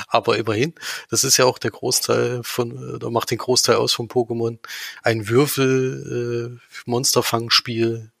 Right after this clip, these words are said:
Man, die Basis, die du vor dir liegen hast, entscheidet über die Würfelanzahl, die du in dem Zug hast. Und damit versuchst du die größtmögliche, äh, also die, das Monster mit der höchsten Punktzahl zu erwürfeln. Wenn's mal schief läuft,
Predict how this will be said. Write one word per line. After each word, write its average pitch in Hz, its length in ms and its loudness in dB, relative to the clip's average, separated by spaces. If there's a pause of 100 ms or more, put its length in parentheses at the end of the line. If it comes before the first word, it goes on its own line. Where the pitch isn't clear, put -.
Man, 107 240 -10 (380)
die 110 300 -2 (360)
Basis, 117 540 6
die 117 160 -4
du 107 100 -6
vor 127 220 2
dir 117 140 -2
liegen 107 280 -4
hast, 104 220 -2
entscheidet 107 600 0
über 113 180 -6
die 104 180 -8
Würfelanzahl, 107 720 0
die 107 180 -8
du 104 300 -8
in 117 180 -8
dem 110 200 -2
Zug - 320 0
hast. - 360 2
Und 110 140 -8
damit 107 260 -2
versuchst - 440 0
du 107 40 -8
die 104 140 -4
größtmögliche, 110 1000 -2 (760)
äh, 113 60 -6 (140)
also 107 220 0
die, 107 400 -4 (240)
das - 160 2
Monster 113 300 0
mit 104 160 -4
der 101 160 -4
höchsten 113 320 0
Punktzahl 104 540 -2
zu 107 200 -2
erwürfeln. 113 600 0 (560)
Wenn's 117 240 0
mal 117 120 0
schief - 380 2
läuft, 117 440 -2